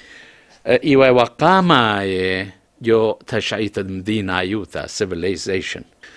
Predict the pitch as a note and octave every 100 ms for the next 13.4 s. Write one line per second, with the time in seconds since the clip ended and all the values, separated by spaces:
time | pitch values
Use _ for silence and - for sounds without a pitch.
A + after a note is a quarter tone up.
0 | - _ B2 A#2+ - C3 - E3 E3+ C#3+
1 | A#2+ G#2+ G#2 G2+ G#2+ B2+ G2 - - -
2 | _ _ - - - C3+ C3+ A#2+ A#2 A#2
3 | - G2 G#2 A2 G2 G2+ - A#2 C3 A#2+
4 | G2+ F#2 F#2+ G2 G2+ G#2+ _ _ _ _
5 | _ - A#2 G2+ A2+ A2+ G2+ F#2+ G#2 F2+
6 | F#2 A#2+ B2+ C3 C3 C3+ - _ _ _
7 | _ _ A2 G#2+ A#2 A#2+ G#2+ G2 F2+ F#2
8 | G#2 A2 G2 F2+ G2+ G2 F2+ F2 F2 D2+
9 | - _ _ _ _ _ _ - _ _
10 | _ - B2+ C#3 G3+ A3 G#3 F3+ D3+ C#3+
11 | C#3 B2 D3 D#3+ C#3 C3 B2 A#2+ - -
12 | G#2+ G2+ G#2 - B2 A#2+ G2 G2 - A2+
13 | - - G#1+ -